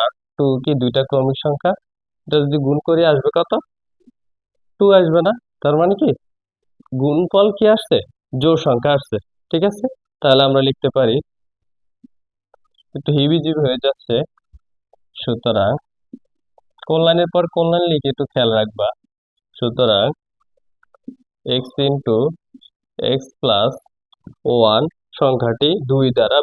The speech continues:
বিভাজ্য, সংখ্যাটি টু দ্বারা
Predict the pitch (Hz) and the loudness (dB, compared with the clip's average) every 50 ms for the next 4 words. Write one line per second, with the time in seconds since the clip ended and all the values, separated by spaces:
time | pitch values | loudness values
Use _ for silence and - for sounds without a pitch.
0 | - 120 110 - 110 113 117 - - 113 - - - - - _ _ _ _ _ | 0 -2 -2 0 0 -2 -2 -4 -6 -8 -8 -8 -10 -20 -20 _ _ _ _ _
1 | _ _ _ _ _ _ - - _ _ _ _ _ _ _ _ _ _ - - | _ _ _ _ _ _ -20 -20 _ _ _ _ _ _ _ _ _ _ -20 -16
2 | - - 120 107 107 110 107 - - 117 113 117 120 - - 98 95 95 107 139 | -10 -6 -6 -4 -4 -6 -8 -6 -2 -2 -2 -2 -2 -4 -4 -2 -2 -2 -2 -4
3 | 143 - _ - 262 _ _ _ _ - - _ _ _ _ _ _ _ _ _ | -6 -8 _ -20 -20 _ _ _ _ -20 -20 _ _ _ _ _ _ _ _ _
4 | - 269 - _ _ _ _ _ _ _ _ _ _ _ _ _ _ _ _ _ | -20 -20 -20 _ _ _ _ _ _ _ _ _ _ _ _ _ _ _ _ _
5 | _ _ - - _ _ _ _ _ _ _ _ _ - 135 123 120 123 123 127 | _ _ -20 -20 _ _ _ _ _ _ _ _ _ -6 -4 -2 -2 -2 -2 -2
6 | 131 123 113 110 101 98 98 101 110 | -4 -4 -2 -2 0 0 0 0 0